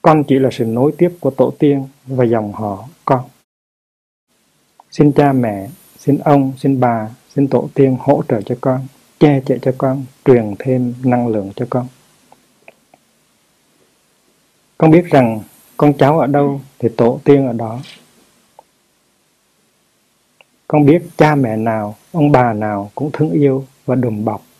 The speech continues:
đồ trì cho con cháu. Dù khi sinh tiền, có lúc gặp phải khó khăn hay rủi ro mà không bộc lộ được niềm thương yêu và sự đùm bọc đó.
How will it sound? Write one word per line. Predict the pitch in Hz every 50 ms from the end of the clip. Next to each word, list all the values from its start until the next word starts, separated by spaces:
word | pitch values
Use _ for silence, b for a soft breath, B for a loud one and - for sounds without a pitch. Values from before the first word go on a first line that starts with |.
| _ _ _ _ _ -
đồ | 147 123 113 107 104 -
trì | 127 113 104 101 -
cho | - 131 -
con | 131 127 120 117
cháu. | 117 107 98 98 - _ _ _ _ _ _ _ _ _ _ _ _ _ _ _ _ _
Dù | - 123 120 113 104
khi | 101 - 139
sinh | 127 - 147 131 127 131
tiền, | 123 113 107 104 101 - _ _ _ _ _ _ _ _ _ _ _ _ _ _ _ _ _ _ _ _ _ _
có | - 139
lúc | 139 139 165 165 -
gặp | 127 104 -
phải | - - 127
khó | - - - 143 139
khăn | 143 - 143 135 135 139 131 -
hay | - 135 120
rủi | 127 123 143 139 143
ro | 139 127 131 131 127 - _ b b b b b b b b b b _ _ _ _
mà | 139 123 110 107 104
không | - - 131 123
bộc | 113 107 - 120
lộ | 107 104 104 104
được | 101 - -
niềm | 123 110 107 101 101 98
thương | - 120 120 151
yêu | 160 131 127 123 123 120 120
và | 117 117 -
sự | - 117 107
đùm | 107 110 104 101
bọc | 95 95 - - -
đó. | 110 104 -